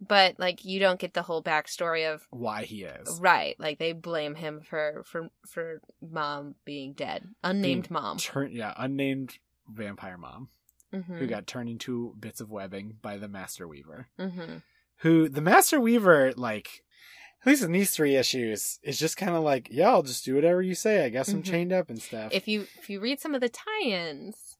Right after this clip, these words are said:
Speaker 1: he gets a little rebellious.
Speaker 2: He does. Uh, and I've, I've read the tie-ins, but you've read them even more recently.
Speaker 1: Right. I am.
Speaker 2: Man, the tie-ins are like
Speaker 1: I think they're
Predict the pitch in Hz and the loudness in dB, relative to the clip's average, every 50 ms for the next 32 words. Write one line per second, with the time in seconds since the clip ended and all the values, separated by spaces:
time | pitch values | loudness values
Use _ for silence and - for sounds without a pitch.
0 | _ _ _ - 196 180 - 190 180 - 185 170 170 185 240 339 392 415 320 240 | _ _ _ -12 -12 -10 -8 -8 -6 -4 -4 -4 -2 0 0 2 2 2 2 2
1 | 202 190 160 196 175 135 131 143 123 87 73 - - - - - - 143 127 110 | 0 0 0 2 2 2 0 0 -2 -4 -4 -4 -6 -8 -10 -8 -6 -6 -4 0
2 | 139 135 127 113 - - - - - - - - 127 123 120 113 110 113 101 131 | 0 2 2 0 -2 -6 -8 -6 -8 -8 -8 -8 -8 -6 -4 -4 -4 -4 -4 -4
3 | 135 127 123 - 143 175 226 233 208 202 180 165 185 202 196 196 180 151 139 131 | -6 -6 -4 0 4 6 6 8 6 6 4 4 2 4 6 6 6 6 4 2
4 | - 151 147 139 135 131 123 113 131 123 147 180 196 214 175 160 143 147 127 123 | 4 6 6 6 6 2 -2 -6 -4 -2 -2 0 2 2 2 2 0 -4 -8 -8
5 | 123 131 120 123 117 113 113 113 113 104 98 95 - - 95 98 107 101 101 104 | -6 -6 -6 -6 -6 -6 -4 -4 -4 -6 -6 -8 -10 -12 -12 -12 -12 -12 -12 -12
6 | - - 185 226 226 202 - - 175 175 151 - - - 151 - _ _ _ - | -8 0 4 6 6 6 4 0 -6 -8 -8 -12 -14 -16 -16 -18 _ _ _ 2
7 | 156 180 190 180 160 151 147 139 - _ - 139 143 170 185 180 - 214 233 240 | 4 6 6 6 6 4 0 -4 -10 _ -12 -4 0 0 0 2 2 2 4 6
8 | 269 262 233 208 175 180 175 160 151 135 117 113 117 - - _ _ - 247 269 | 6 6 6 4 4 2 2 2 2 0 -2 -4 -6 -10 -14 _ _ 8 10 10
9 | 320 - - 453 480 539 - - 440 370 320 277 - | 10 10 6 6 6 6 4 4 6 8 8 8 8